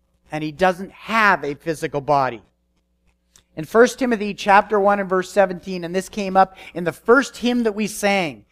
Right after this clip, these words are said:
It's a quote right from Paul, writing to First Timothy.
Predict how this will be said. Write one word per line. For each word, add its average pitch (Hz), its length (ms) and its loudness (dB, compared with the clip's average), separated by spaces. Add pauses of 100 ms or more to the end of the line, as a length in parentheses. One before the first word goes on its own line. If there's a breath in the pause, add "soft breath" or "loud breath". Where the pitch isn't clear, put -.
(140 soft breath)
It's 165 160 -6
a 190 80 -2
quote 214 380 2
right 208 280 6
from 233 300 -2
Paul, 180 540 6 (240 loud breath)
writing 220 480 4
to 202 80 -8
First 220 340 0
Timothy. 170 540 -4